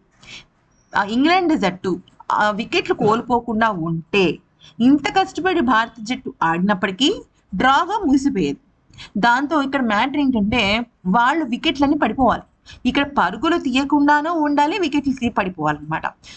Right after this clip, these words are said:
So అప్పుడు రంగంలోకి దిగాడు రియల్ హీరో. అతను ఎవరో కాదు, మన ఆకాష్ దీప్. ఆకాష్ దీప్కి ఇది ఎనిమిదవ టెస్ట్ క్రికెట్ మ్యాచ్. అప్పటి వరకు తను మొత్తం తన కెరియర్లో ఆడిందే ఏడు మ్యాచ్లు ఆడాడు.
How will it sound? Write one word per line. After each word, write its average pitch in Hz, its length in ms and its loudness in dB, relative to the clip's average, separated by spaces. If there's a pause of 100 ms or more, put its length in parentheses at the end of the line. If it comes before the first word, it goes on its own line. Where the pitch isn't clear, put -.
So - 160 -2 (460)
అప్పుడు 285 440 0
రంగంలోకి 240 540 0
దిగాడు 190 360 0
రియల్ 226 460 0
హీరో. 190 340 -4 (440)
అతను 208 240 -6
ఎవరో 208 240 -2
కాదు, 220 300 -2
మన 285 160 2
ఆకాష్ 180 380 -2
దీప్. - 240 -8 (420)
ఆకాష్ 277 440 0
దీప్కి 269 640 0
ఇది 254 220 4
ఎనిమిదవ 277 460 4
టెస్ట్ 269 440 -2 (140)
క్రికెట్ 233 640 -4
మ్యాచ్. 190 400 -2 (320)
అప్పటి 226 240 -2
వరకు 214 240 -2
తను 254 240 0
మొత్తం 208 360 0
తన 247 160 0
కెరియర్లో 240 560 2
ఆడిందే 220 680 -2
ఏడు 202 240 0
మ్యాచ్లు 185 300 0
ఆడాడు. 165 240 0